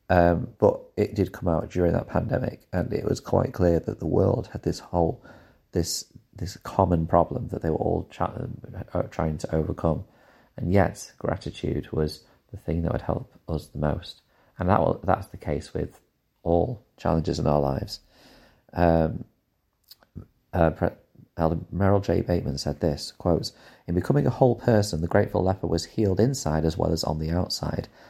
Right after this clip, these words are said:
That day, nine lepers were healed skin deep, but only one had the faith to be made whole. The tenth leper was changed eternally by his faith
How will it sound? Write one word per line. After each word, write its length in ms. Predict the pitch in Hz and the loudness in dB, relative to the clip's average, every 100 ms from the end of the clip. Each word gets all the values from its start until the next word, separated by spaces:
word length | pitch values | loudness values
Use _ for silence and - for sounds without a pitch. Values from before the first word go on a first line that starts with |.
| - | -2
That 240 | 107 120 | 2 2
day, 180 | - 87 | 4 2
nine 280 | 92 101 123 | 4 2 2
lepers 400 | 95 85 87 85 | 0 -2 -4 -4
were 60 | 80 | -4
healed 340 | - 90 73 | 0 0 -2
skin 340 | - 85 80 | -4 -4 -2
deep, 300 | 76 92 - - _ _ - | 0 -2 -4 -14 _ _ 2
but 100 | 92 | 4
only 180 | 107 | 6
one 260 | 92 101 107 | 4 2 2
had 160 | 104 101 | 2 -2
the 60 | |
faith 300 | 95 80 78 | -2 -2 -4
to 80 | - | -6
be 80 | 76 | -6
made 240 | 80 78 | -4 -4
whole. 460 | - - 82 - - _ _ _ | -4 -2 -2 -2 -8 _ _ _
The 80 | 90 | -6
tenth 360 | - 117 107 | 0 0 2
leper 360 | 101 98 - 73 | 0 0 0 -2
was 280 | 78 - - | -2 -4 -6
changed 420 | - 92 95 - | -2 0 0 -4
eternally 560 | 87 - 110 104 82 | -8 0 0 2 0
by 220 | 85 82 78 | 0 0 0
his 240 | - 82 | -4 -10
faith 380 | - 85 87 | -4 -4 -4